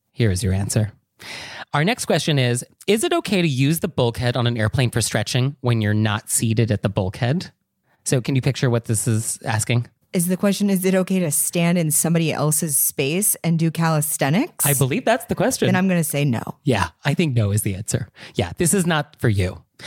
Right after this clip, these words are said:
Speaker 1: But this does happen. I've seen this. You know, there's those plane pacers.
Speaker 2: Right.
Speaker 1: You know, they're getting their steps in. They're like mall walkers in the air.
Speaker 2: I do think that some people have, like, leg problems.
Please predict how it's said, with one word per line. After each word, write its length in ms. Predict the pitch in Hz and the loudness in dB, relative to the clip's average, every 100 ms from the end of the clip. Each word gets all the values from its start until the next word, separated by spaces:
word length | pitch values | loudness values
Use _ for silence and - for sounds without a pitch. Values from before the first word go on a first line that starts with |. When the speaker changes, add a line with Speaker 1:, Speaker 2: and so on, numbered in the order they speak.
| - | -6
Speaker 1:
But 140 | 190 | -2
this 120 | 269 277 | 0 0
does 160 | 277 | 0
happen. 260 | 208 185 117 | 0 0 0
I've 120 | 120 | 0
seen 220 | 175 139 | 0 0
this. 280 | 107 120 - | -2 -6 -6
You 80 | 220 | 0
know, 100 | 226 | 0
there's 200 | 196 175 | 0 0
those 320 | 165 156 139 | 0 0 -2
plane 400 | - - 120 120 | -4 -2 0 2
pacers. 580 | 120 120 110 120 120 - | 2 0 2 0 0 0
Speaker 2:
Right. 340 | 185 170 151 - - - | 0 0 0 -4 -14 -4
Speaker 1:
You 60 | 139 | -2
know, 80 | |
they're 100 | 123 | 0
getting 140 | 135 143 | 0 0
their 80 | 110 | -2
steps 340 | - 117 - | -2 -2 0
in. 240 | 127 123 107 _ _ _ - | 2 2 -2 _ _ _ -4
They're 100 | 156 | -2
like 120 | 151 | 0
mall 240 | 123 123 | 2 2
walkers 400 | 117 110 120 113 | 0 0 0 0
in 80 | 117 | 0
the 140 | 110 110 | 0 2
air. 260 | 110 107 _ | 0 -2 _
Speaker 2:
I 80 | 220 | -2
do 140 | 214 | 0
think 160 | 233 240 | 0 0
that 120 | 202 | 0
some 180 | - 185 | 0 0
people 280 | 180 180 170 | 2 2 2
have, 180 | 165 156 | 0 0
like, 180 | 147 143 | -2 0
leg 320 | 147 139 151 | 0 0 0
problems. 800 | 165 160 175 226 247 277 - | -2 0 0 0 0 0 -4